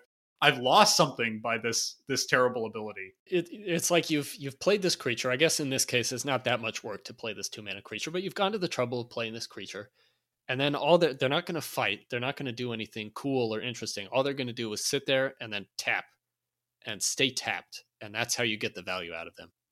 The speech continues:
Speaker 2: And yeah, it just doesn't seem fun.
Speaker 1: I guess the reason he has the mana on him is 'cause if it was just two mana and then tap,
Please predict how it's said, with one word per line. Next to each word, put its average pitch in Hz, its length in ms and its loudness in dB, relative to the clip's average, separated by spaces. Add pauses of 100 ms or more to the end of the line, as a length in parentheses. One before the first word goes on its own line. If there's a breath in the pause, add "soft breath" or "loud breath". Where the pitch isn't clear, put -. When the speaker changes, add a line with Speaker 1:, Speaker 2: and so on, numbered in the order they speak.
(100)
Speaker 2:
And 120 100 -4
yeah, 165 180 4
it 98 80 -6
just 120 160 -4
doesn't 143 220 -2
seem 143 200 -8
fun. 165 340 -4 (340)
Speaker 1:
I 156 60 0
guess 226 160 0
the 349 100 -4
reason 214 320 -2
he 220 80 -4
has 185 240 -2
the 170 80 -4
mana 139 300 0
on 170 240 -2
him 165 100 -2
is 135 80 -6
'cause 139 200 -4
if 135 120 -4
it 151 80 -8
was 135 140 -8
just 214 300 0
two 208 120 -2
mana 123 440 0 (360)
and 135 120 0
then 127 120 0
tap, 110 420 0